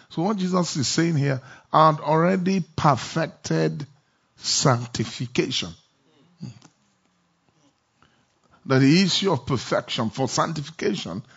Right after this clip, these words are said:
has been done by one offering. Now that tells us this offering, it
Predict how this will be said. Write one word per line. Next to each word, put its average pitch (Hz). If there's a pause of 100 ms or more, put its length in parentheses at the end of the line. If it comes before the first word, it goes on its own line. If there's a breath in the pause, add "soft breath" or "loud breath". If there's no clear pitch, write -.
(100)
has 175
been 185
done 180 (1200)
by 117
one 131
offering. 120 (720 soft breath)
Now 117
that 151
tells 147
us 120
this 151
offering, 107 (720)
it 123